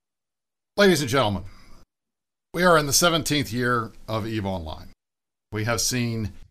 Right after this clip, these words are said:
massive changes to this game made year after year after year. And the one thing that has remained constant in all of those changes is the game is still here.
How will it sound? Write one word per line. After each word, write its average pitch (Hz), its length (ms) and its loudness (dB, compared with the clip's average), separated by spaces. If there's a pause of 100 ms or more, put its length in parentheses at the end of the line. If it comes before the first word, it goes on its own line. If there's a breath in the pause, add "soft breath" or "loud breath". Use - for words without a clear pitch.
(180)
massive 156 500 4
changes 127 520 -2
to 123 100 -6
this 104 240 -4
game 95 380 -6
made 80 380 -8 (760)
year 151 340 2
after 123 320 0
year 107 420 -2
after 98 340 -6
year. 80 260 -10 (1000)
And 110 240 -4
the 95 60 -6
one 147 260 2
thing 156 600 0
that 117 140 -4
has 107 220 -4
remained 120 360 -4
constant 107 560 -4 (180)
in 98 140 -6
all 104 200 -4
of 123 100 -2
those 131 200 -4
changes 98 520 -4
is 80 440 -6 (580)
the - 80 -10
game 98 320 -2
is 127 120 -2
still 175 240 -2
here. 147 500 -2